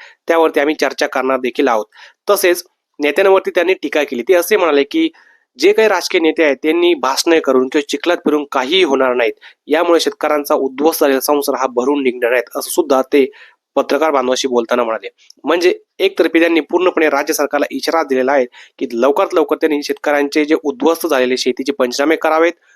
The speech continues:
नोकर भरती तात्काळ लगेच घेऊ नका, असे इशारे त्यांनी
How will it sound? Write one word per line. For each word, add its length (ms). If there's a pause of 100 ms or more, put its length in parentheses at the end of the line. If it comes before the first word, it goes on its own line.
(180)
नोकर 320
भरती 240
तात्काळ 380
लगेच 380
घेऊ 180
नका, 280 (320)
असे 200
इशारे 340
त्यांनी 260